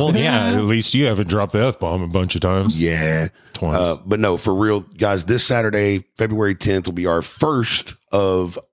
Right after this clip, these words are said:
Speaker 3: many.
Speaker 1: Yeah.
Speaker 3: Uh, second Saturday of every month. Bears Cafe meet and greet. That's M E A T 'cause they're a barbecue joint.
Speaker 1: Yeah.
Speaker 2: Mm-hmm.
Speaker 3: Uh, and cruise in. So cars, hot rods, mini trucks, all kinds of stuff. Plus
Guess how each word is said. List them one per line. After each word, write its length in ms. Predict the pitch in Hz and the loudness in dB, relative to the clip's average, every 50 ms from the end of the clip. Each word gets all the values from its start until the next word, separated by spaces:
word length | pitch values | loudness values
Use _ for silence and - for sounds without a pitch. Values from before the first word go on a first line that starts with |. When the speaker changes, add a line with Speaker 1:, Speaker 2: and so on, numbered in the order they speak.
| _ - | _ -8
Speaker 3:
many. 420 | 87 110 110 90 82 107 139 - _ _ _ _ - | -4 -2 0 0 0 0 -2 -4 _ _ _ _ -2
Speaker 1:
Yeah. 140 | 90 82 82 - - - | -2 -2 -2 -4 -4 -2
Speaker 3:
Uh, 320 | 87 85 82 78 78 78 | 0 0 2 0 0 -2
second 480 | - - - - 120 110 - 117 90 - | -4 -4 -2 -2 -2 -2 -2 -6 -6 -4
Saturday 500 | - - 127 117 113 113 113 117 110 104 | -4 -2 -2 0 0 -2 -2 0 0 0
of 120 | 90 104 | 0 0
every 180 | 139 151 151 123 | 0 0 0 -2
month. 380 | 104 98 98 101 95 - - _ _ _ _ _ _ _ _ - | 0 0 -2 -2 -4 -6 -12 _ _ _ _ _ _ _ _ -16
Bears 360 | 82 82 117 127 143 139 123 | -4 -2 -2 0 0 -2 -2
Cafe 640 | - 143 139 131 117 - 117 117 117 113 107 104 - - | -2 -2 -2 -2 -2 -2 0 0 2 2 0 0 -2 -6
meet 420 | 87 98 101 113 143 180 202 - - | -4 -2 0 2 2 0 0 -2 -2
and 200 | 143 143 131 113 | 0 0 0 0
greet. 260 | 117 139 147 160 156 | -2 -2 -4 -4 -4
That's 200 | 139 135 131 139 | -4 -6 -4 -2
M 120 | 143 143 143 | -2 -2 -2
E 100 | 127 127 | -2 0
A 180 | 135 147 160 156 | 0 0 0 0
T 220 | 143 151 165 165 | -2 -4 -4 -4
'cause 180 | 139 - 113 98 | -2 -4 -2 0
they're 140 | 127 139 143 | 0 0 0
a 60 | 139 | 2
barbecue 400 | 135 135 131 117 110 - 123 110 | 2 0 0 -2 -4 -6 -6 -4
joint. 280 | 98 113 127 143 160 _ _ _ _ - | -2 -2 -4 -4 -6 _ _ _ _ 0
Speaker 1:
Yeah. 140 | 87 92 104 | 2 2 2
Speaker 2:
Mm-hmm. 340 | 92 95 101 120 160 165 - | 2 2 2 2 2 0 0
Speaker 3:
Uh, 300 | - 98 95 95 92 85 - - | 0 0 2 2 2 0 0 -2
and 200 | 113 127 131 120 | 0 0 0 0
cruise 420 | - - 147 156 147 127 110 98 98 | -2 0 0 2 2 2 0 2 0
in. 320 | 98 90 82 82 82 80 | 0 0 0 0 -2 -4
So 420 | - - 95 85 82 82 80 73 - - - | -6 -4 -2 0 0 0 -2 -4 -10 -16 -6
cars, 400 | - - 117 120 120 120 117 104 | -2 0 0 0 0 0 -2 -2
hot 220 | - - 117 113 113 | -2 -2 -2 -2 0
rods, 440 | 104 104 104 107 104 101 104 85 85 | 0 0 2 2 2 0 0 -2 -2
mini 200 | 101 101 101 92 | 0 0 0 0
trucks, 480 | - 107 98 98 95 92 - - - - | 2 0 2 2 0 -2 -4 -12 -10 -2
all 140 | - 107 104 | -2 -2 0
kinds 220 | - - 95 90 85 | 0 -2 -2 -2 -2
of 80 | 78 | -4
stuff. 320 | - - 82 87 85 - _ _ _ _ _ _ _ _ _ - | -2 0 0 0 -2 -4 _ _ _ _ _ _ _ _ _ -4
Plus 400 | - 90 87 92 95 - - - | 0 0 2 0 0 -4 -8 -12